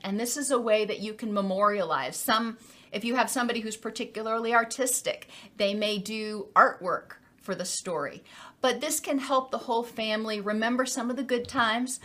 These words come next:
but also, uh, maintain the memory, keep the memory of that pet going. So they're not worried that, you know, if I quit grieving, then the,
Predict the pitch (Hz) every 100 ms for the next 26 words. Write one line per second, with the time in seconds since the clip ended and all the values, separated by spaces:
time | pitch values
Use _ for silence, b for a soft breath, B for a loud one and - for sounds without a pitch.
0 | B B - - - - 240 247 - 254
1 | 240 233 240 B B B B _ _ _
2 | _ _ _ _ _ _ - 110 92 -
3 | 233 247 247 247 - 262 202 - 196 202
4 | - _ _ _ _ - 208 220 220 208
5 | 160 139 - 262 254 220 214 220 220 202
6 | 190 202 190 - 240 208 185 - b b
7 | b _ 196 - 208 202 113 98 - -
8 | - - 180 190 202 208 208 175 185 196
9 | 202 196 190 190 175 170 - B 190 180
10 | 180 160 - 262 - 175 196 262 262 185
11 | 180 175 185 190 180 185 185